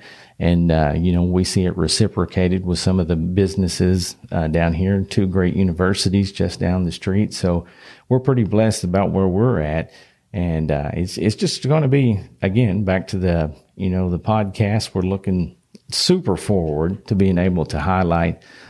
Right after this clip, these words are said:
uh, lots of things and, uh, you know, to our school districts, uh, uh, that are out there, be thinking about what it is you wanna highlight. Um, you know, we, we've, uh, made contact, we hope.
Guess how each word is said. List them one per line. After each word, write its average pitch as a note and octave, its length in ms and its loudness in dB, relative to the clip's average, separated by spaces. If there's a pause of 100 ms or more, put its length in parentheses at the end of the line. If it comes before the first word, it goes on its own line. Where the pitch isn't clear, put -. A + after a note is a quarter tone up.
(120)
uh, E2 220 2
lots E2+ 400 0
of E2+ 100 -2
things F#2 480 0
and, D#2 240 0
uh, D#2 280 -2
you F#2 180 2
know, E2+ 180 0
to F#2 140 -4
our E2 120 0
school G#2 280 -2
districts, G2+ 600 -2
uh, E2 340 0 (560)
uh, D2+ 320 2
that F2 200 0
are D2+ 140 0
out B2+ 240 2
there, C3+ 320 0 (220)
be G#2 140 2
thinking A#2+ 400 0
about G2+ 320 0
what G#2 140 0
it G2+ 140 0
is G#2+ 200 2
you G#2 100 2
wanna F#2 220 0
highlight. A2+ 600 0 (540)
Um, D2+ 440 -2
you F#2 140 0
know, F2 200 2
we, F#2+ 260 0
we've, G2 480 -2
uh, F#2 180 2
made F#2+ 320 0
contact, G#2 580 0
we E2+ 120 2
hope. G#2 320 0